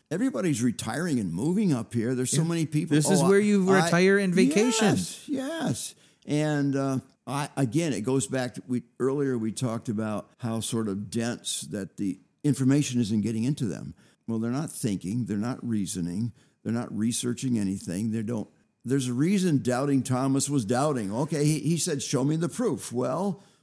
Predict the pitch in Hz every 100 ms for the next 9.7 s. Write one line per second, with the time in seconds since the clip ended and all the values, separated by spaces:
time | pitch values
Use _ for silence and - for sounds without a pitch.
0 | _ - 143 120 123 117 160 156 202 226
1 | 220 - 139 147 - 151 151 123 135 151
2 | - - - 165 170 151 135 139 143 143
3 | 127 - 175 - - - - 110 107 110
4 | 123 98 - - _ _ - - 120 131
5 | 117 - - 151 127 120 131 123 131 123
6 | 131 117 117 - - 117 - _ _ 147
7 | 156 156 156 139 117 156 151 131 - _
8 | 131 120 127 139 143 139 120 117 107 _
9 | - - - 131 123 120 113